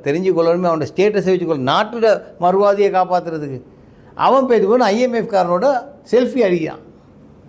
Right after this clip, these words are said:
அப்ப இது கேவலம் இல்லையா? அடே, ஃபோட்டோ பிரசிடென்ட் ஆஃபீஸால அடிப்பாங்க, டிஸ்கஷன் நடந்து கொண்டு போய் அடிப்பான், அது காப்பி ஒண்ணு எடுத்துக்கோவே. நீ போய் இது செல்ஃபி எல்லாம் அடிக்கிறேன்னு சொன்னா, அப்ப என்ன மாதிரி தரத்துல உள்ளவனை இவன் டிஸ்கஷனுக்கு அனுப்பிக்கான்னு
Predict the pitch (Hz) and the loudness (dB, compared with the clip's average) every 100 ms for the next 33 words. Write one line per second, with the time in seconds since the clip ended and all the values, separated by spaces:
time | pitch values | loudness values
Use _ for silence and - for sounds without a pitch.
0 | - - - - - - - 180 226 226 | -20 -20 -20 -20 -20 -20 -6 0 2 4
1 | 240 226 226 269 370 359 349 311 302 247 | 2 2 0 2 2 2 2 4 2 0
2 | - - - - - - - - - - | -8 -20 -20 -20 -20 -20 -20 -20 -20 -10
3 | - 214 - 165 170 240 254 202 185 233 | -2 0 0 0 2 2 2 2 2 2
4 | 226 214 233 226 208 214 233 233 214 190 | 2 2 2 2 0 -2 0 0 -2 0
5 | 214 214 208 208 208 220 208 208 208 156 | 0 2 0 0 2 2 2 2 0 0
6 | - 165 175 170 196 226 208 202 240 240 | -2 -4 -2 -2 0 0 0 0 2 4
7 | 175 151 - - - - - - 170 254 | 2 -2 -12 -20 -20 -20 -10 -2 0 2
8 | 247 196 - 208 269 247 262 254 220 220 | 2 0 0 0 0 2 4 4 2 0
9 | 220 202 170 170 147 - - - - - | 0 0 -2 -2 -4 -6 -12 -20 -20 -8
10 | 156 147 175 208 196 175 175 220 220 160 | -2 0 2 2 2 2 2 0 0 0
11 | 165 185 202 180 175 165 175 180 156 139 | 0 0 2 2 4 2 2 0 -2 -4
12 | 165 147 160 143 143 135 131 139 | -4 -4 -2 -2 -4 -2 -2 -2